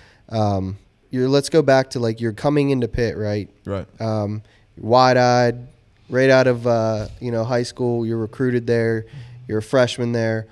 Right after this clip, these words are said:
Speaker 1: What are you feeling like when you get on campus? Because I know you're saying you've been through so much, right? You've overcome so much at such a young age. You've seen so much loss, devastation. You get to a brand new,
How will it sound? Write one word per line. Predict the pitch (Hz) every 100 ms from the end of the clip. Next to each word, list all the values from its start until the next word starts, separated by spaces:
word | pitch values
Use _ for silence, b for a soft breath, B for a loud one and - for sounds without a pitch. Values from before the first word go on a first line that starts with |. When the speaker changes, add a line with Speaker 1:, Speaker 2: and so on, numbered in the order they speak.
| b -
Speaker 1:
What | 127
are | 156
you | 165
feeling | - 135 139 135 127
like | 117 110
when | 113
you | 107
get | 117 123
on | 117
campus? | 110 113 110 110 104
Because | 110 131 123
I |
know | 131 143
you're | 139 120
saying | 120 131 120 117
you've | 107 107
been | 135 151 143
through | 135
so | 123 127 120
much, | 113 98 -
right? | 104 104 104
You've | 110 107
overcome | 117 131 131 123 120
so | 113 113
much | 107 101 101 -
at | -
such | 117 113
a |
young | 120 117 110
age. | 98 98 101 B B B
You've | -
seen | 139 135
so | 143 131
much | 131 -
loss, | 110 107 107 110 - -
devastation. | 117 113 110 - 110 107 - 104 104 b b b b b _ _
You | 123 123
get | 117 143 147
to | 156 123
a |
brand | 107 117 127 131
new, | 131 123